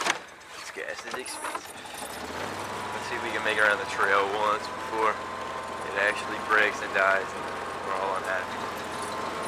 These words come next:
Uh, like, you could literally take a car back here and it'd probably get stuck with this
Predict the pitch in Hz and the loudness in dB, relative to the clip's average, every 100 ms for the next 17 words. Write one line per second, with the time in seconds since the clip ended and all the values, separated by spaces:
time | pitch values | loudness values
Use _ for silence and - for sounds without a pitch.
0 | - 123 120 117 113 113 - - - - | -2 2 4 4 2 0 -4 -6 -6 -6
1 | - - - - - - - - - - | -6 -6 -6 -6 -6 -6 -6 -6 -6 -4
2 | - - - - - - - - - - | -4 -4 -4 -4 -4 -4 -4 -4 -4 -4
3 | - - - - - - - - - - | -4 -4 -4 -4 -4 -4 -4 -4 -4 -2
4 | - 110 107 131 135 113 113 120 110 110 | 4 4 4 0 0 4 4 6 4 2
5 | - 107 101 - 101 101 98 98 104 104 | 2 4 6 8 10 10 8 4 4 2
6 | 101 - 110 101 104 - 113 98 101 98 | 2 6 8 8 4 2 6 6 4 0
7 | 104 | -2